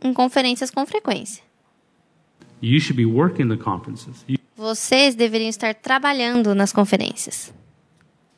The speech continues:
Speaker 2: You should be busy during conference, not just
Speaker 1: Vocês deveriam estar ocupados durante as conferências.
Speaker 2: just hanging out, fellowshipping, but
Speaker 1: Não lá confraternizando.
Speaker 2: that's another message.
Speaker 1: Mas isso é outra mensagem.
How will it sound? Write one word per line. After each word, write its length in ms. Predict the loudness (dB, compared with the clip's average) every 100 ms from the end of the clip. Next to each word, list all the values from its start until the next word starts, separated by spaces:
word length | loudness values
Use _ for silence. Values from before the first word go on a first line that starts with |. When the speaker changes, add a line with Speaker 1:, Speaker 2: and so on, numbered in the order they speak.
| _ _ _ _ _ _
Speaker 2:
You 60 | 2
should 120 | 4
be 120 | 2
busy 340 | 4 2 2 0
during 220 | 0 -2
conference, 420 | -2 -6 -4 -4
not 220 | 0 0
just 160 | 0 -2 -6 _
Speaker 1:
Vocês 400 | -6 0 4 4
deveriam 320 | 4 2 2 0
estar 240 | 2 2 4
ocupados 1000 | 2 0 2 4 4 4 0 -2 -6 -6
durante 380 | -4 -2 -4 -8
as 80 | -8
conferências. 800 | -10 -8 -10 -10 -18 -20 -20 -20 _ -16
Speaker 2:
just 140 | -2
hanging 300 | 0 2 2
out, 240 | 2 -2 -8 -18 -20 -20 -20 _ _
fellowshipping, 640 | 0 2 0 -4 -10 -14 -18 -16
but 160 | -10 -10 -12 -20 _ _ _ _ _ _ _ _ _
Speaker 1:
Não 240 | 0 2
lá 180 | 4 2
confraternizando. 1120 | 2 -2 0 -4 -2 -2 -2 -2 -2 -4 -10 -14 -20 -20 -20 -10
Speaker 2:
that's 240 | -8 -6 -6
another 220 | -6 -4
message. 400 | -4 -6 -14 -20 -20 _ _
Speaker 1:
Mas 260 | 0 2 2
isso 460 | -2 0 2 2 4
é 120 | 2
outra 220 | 2 2
mensagem. 440 | 0 -2 -10 -12